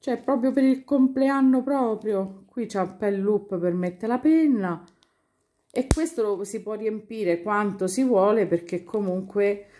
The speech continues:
ti dà la possibilità questo di poter ottenere più spazio. Guardate che meraviglia,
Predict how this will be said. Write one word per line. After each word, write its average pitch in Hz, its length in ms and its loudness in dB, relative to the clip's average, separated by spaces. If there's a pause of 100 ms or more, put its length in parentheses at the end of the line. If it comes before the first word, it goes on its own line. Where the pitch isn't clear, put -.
(160)
ti 202 120 -4
dà 190 160 4
la 165 100 4
possibilità 170 1040 -4
questo 160 440 -2
di 151 120 -4
poter 151 400 -4
ottenere 135 800 -2 (280)
più 185 140 -8
spazio. 139 640 -4
Guardate 165 440 -4
che 147 180 -4
meraviglia, 135 720 -6